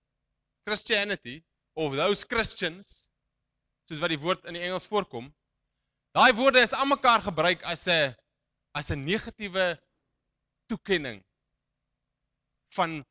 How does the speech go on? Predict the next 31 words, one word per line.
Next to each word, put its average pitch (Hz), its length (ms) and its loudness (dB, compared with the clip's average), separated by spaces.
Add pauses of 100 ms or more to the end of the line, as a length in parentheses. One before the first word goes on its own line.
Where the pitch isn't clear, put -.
(280)
buite 143 280 -4
mense 123 320 -10
af. - 180 -20 (1500)
Ek 233 160 6
wil 277 100 8
tog 262 140 12
net 285 120 4
nie 311 80 2
deel 226 180 6
wees 233 180 4
van 190 200 0 (800)
daai 185 320 10
Christene 180 560 0
nie. 87 140 -18 (4000)
So 226 80 4
dieselfde 285 400 8
is 247 80 2
soos, 254 240 -4
en 202 100 -6
ek 208 160 0 (200)
verstaan, 220 220 -4
ek 202 80 0
kan 208 100 0
nou 202 80 4
lelik 190 320 4
raak, 190 240 2
maar 180 100 -2
ek 170 60 -6
gaan 208 160 -2
nou 226 80 2
nie 208 140 -2